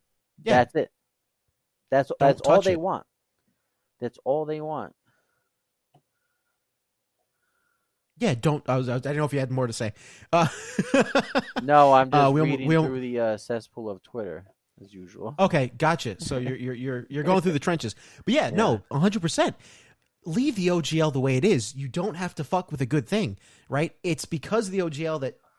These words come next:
Speaker 1: D and D has survived and become what it is, you know, with throughout five E and so forth, through these third-party add-ons. You know, we have several third-party add-ons. Like, at least I have purchased them. I know Ernie's purchased several.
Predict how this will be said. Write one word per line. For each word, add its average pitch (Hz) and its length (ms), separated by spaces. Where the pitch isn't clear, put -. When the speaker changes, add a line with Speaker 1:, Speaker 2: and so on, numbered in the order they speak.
Speaker 1:
D 156 160
and 143 80
D 165 140
has 135 160
survived 113 840
and 113 240
become 123 540
what 117 180
it 110 80
is, 117 360
you 131 80
know, 95 320
with 117 180
throughout 123 240
five 113 220
E 113 140
and 101 100
so 156 180
forth, 107 260
through 151 100
these 135 160
third-party 131 680
add-ons. 120 440
You 117 60
know, 107 80
we 131 220
have 156 500
several 180 420
third-party 143 600
add-ons. 127 500
Like, 113 140
at 120 100
least 147 140
I 147 200
have 107 400
purchased 120 420
them. 156 200
I 113 120
know 117 180
Ernie's 107 340
purchased 127 420
several. 135 400